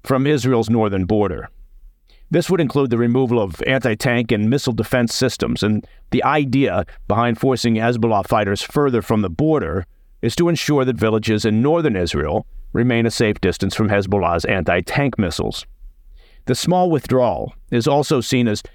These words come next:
more likely to be accepted by Hezbollah, rather than one that forces them to retreat to Lebanon's Litani River. This location is roughly nineteen miles from the border, and it was a stipulated withdrawal point for Hezbollah fighters back in two thousand six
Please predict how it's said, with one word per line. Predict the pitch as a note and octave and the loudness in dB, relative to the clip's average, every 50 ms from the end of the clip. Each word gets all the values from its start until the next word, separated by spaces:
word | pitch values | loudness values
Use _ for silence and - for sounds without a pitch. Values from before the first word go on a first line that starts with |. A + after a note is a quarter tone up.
| _ _ - | _ _ -4
more | A2+ B2+ C#3 C3 A#2+ | -2 0 2 2 2
likely | A#2+ B2 C#3+ E3+ - - - D#2 C#2+ C#2+ G2+ G2+ A2 - | 2 2 2 0 0 -2 -4 -4 -2 -2 -4 -4 -4 -4
to | - B2 | -2 0
be | A2+ A#2+ A2+ | 0 2 0
accepted | A2 - - B2 G2 - A#2+ G#2 | 0 0 0 -2 0 0 0 0
by | F2 G2+ G2+ | 0 0 0
Hezbollah, | G#2 G#2+ G#2 - A2+ A#2 B2 A#2 - - C2+ | 0 0 0 0 0 2 2 0 0 -2 -2
rather | F#2 G#2+ G#2+ G#2+ A#2 A2+ | 0 0 2 2 2 0
than | A2 A2 G#2 - - _ _ _ | 0 0 -2 -4 -6 _ _ _
one | - G#2+ B2 A#2+ A2+ | -2 0 2 2 2
that | A2+ G#2 - | 0 -2 -2
forces | - - C#3+ C#3 A#2 - A#2 G2+ | -2 0 0 0 0 -2 -2 0
them | A#2 A2 G#2 G#2 F#2 | 0 2 2 0 0
to | - A2 G#2 G2 G2 F#2 | 0 0 0 2 2 0
retreat | F#2 G#2+ A2 - - D3+ C#3+ C3 A2+ | 0 0 -2 0 0 0 0 0 0
to | A#2+ | 0
Lebanon's | A2+ A#2 A#2 G#2+ G#2+ G#2+ G2 F#2+ - - | 0 2 2 0 0 0 0 -2 0 0
Litani | A#2 A2 - - C3 B2 A2 G2+ F#2 F2+ | -2 -2 0 0 0 0 0 0 0 0
River. | A2+ B2+ G#2+ E2+ - - - - - - _ _ _ - - _ | 0 0 0 -2 -6 -8 -10 -14 -18 -20 _ _ _ -20 -8 _
This | G#2 A2 E3 F3+ - C3+ | 0 0 0 0 2 0
location | A#2 G2+ - - F#2+ F#2 F2+ - A2 G2+ | 0 0 0 0 0 0 0 0 0 0
is | F2 F#2 | 0 0
roughly | A2 A2 G#2+ - G#2 F#2 - - - - | 0 0 2 0 0 -2 -2 -6 -6 -2
nineteen | A#2 A#2 A#2+ A#2 A2+ A2 - A2+ G#2+ G2+ G2+ | 0 2 2 2 0 0 0 0 2 2 2
miles | A2+ B2+ C#3 C3+ B2 A#2 - | 2 2 2 2 2 0 0
from | - G2+ | 0 0
the | F#2 D#2+ | 0 0
border, | D#2 E2+ E2 D#2 - - - - - - - - | 0 -2 -2 -2 -4 -8 -10 -12 -14 -16 -8 -4
and | - G#2 A#2+ A#2+ A#2 A2+ A2+ - | -2 0 2 2 2 0 -2 -4
it | - C3 B2+ | -4 -2 -2
was | B2+ B2+ D3 C#3 - | 0 0 0 0 0
a | B2 A2 | -2 -4
stipulated | - - - F#3+ - - D3 B2+ A2+ G2 G2 F#2 F#2 G#2 | -4 -2 -2 -2 0 2 0 0 0 0 -2 -2 -2 -2
withdrawal | G2+ F#2 - A2 G2 F2 F2 F2 | -2 0 0 0 0 0 -2 -2
point | - - F#2 F2 F#2+ A2 A#2 - - - - - - | -2 -2 0 0 0 -2 -4 -6 -12 -20 -20 -20 -12
for | - - A#2+ A#2 | -4 0 0 2
Hezbollah | A#2 B2 A2 F#2+ A#2+ A#2 A2 G#2 - | 2 0 2 2 0 2 2 0 2
fighters | - G#2+ F#2+ G2 F#2 G2+ - | 2 0 2 2 0 -2 0
back | - A2 G#2+ G2+ - | 0 0 0 2 0
in | G2+ - | -2 -2
two | - B2 | -2 0
thousand | A2+ A#2 G2+ G2 F#2+ F#2+ - | 0 0 0 0 -2 -4 -4
six | - - - F#3 C3 A2 - - - - | -4 -2 0 0 0 0 -4 -6 -10 -12